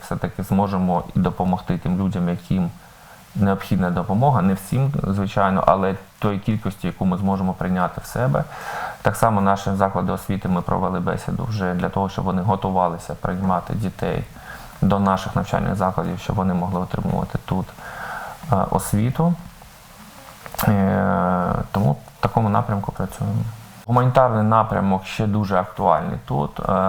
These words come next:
нас, е, нам ще дуже необхідні будівельні матеріали, не тимчасові, як було раніше, там плівка, тарпауліни, ю ес бі, а вже потрібен шифер,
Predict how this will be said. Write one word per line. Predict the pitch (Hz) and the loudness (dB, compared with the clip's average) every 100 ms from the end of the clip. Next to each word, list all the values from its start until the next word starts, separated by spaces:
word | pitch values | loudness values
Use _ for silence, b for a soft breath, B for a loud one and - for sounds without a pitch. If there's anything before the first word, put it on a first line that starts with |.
| 95 | 2
нас, | 87 104 104 107 107 - - 76 | 2 2 2 2 -2 -10 -6 -2
е, | 92 98 95 90 85 | 0 0 0 0 -2
нам | - 107 110 | 0 2 2
ще | - | 0
дуже | 98 110 98 | 0 2 0
необхідні | 92 95 - - 98 95 90 | 0 0 -2 -2 0 2 2
будівельні | 90 98 95 92 98 | 0 0 0 0 0
матеріали, | 104 107 - 104 143 127 | 0 0 2 4 4 2
не | 95 95 | 0 0
тимчасові, | - 107 113 - 123 156 | 0 -2 -2 -4 -2 0
як | 147 | 0
було | 131 127 123 | 0 0 0
раніше, | 123 123 - 113 | 0 0 -2 -2
там | 101 | 0
плівка, | 98 101 110 110 - 95 95 B B B B B | 0 0 0 0 2 4 2 B B B B B
тарпауліни, | - 98 101 98 98 104 98 98 92 | 0 0 0 0 2 2 2 2 2
ю | 92 95 | 2 0
ес | |
бі, | 90 117 101 98 92 | -2 0 0 2 2
а | 87 92 | 2 2
вже | 101 104 | 0 -2
потрібен | - 98 - 101 90 90 87 | -2 -4 -2 0 0 0 -2
шифер, | - 123 127 - 104 101 | 0 0 0 0 0 -2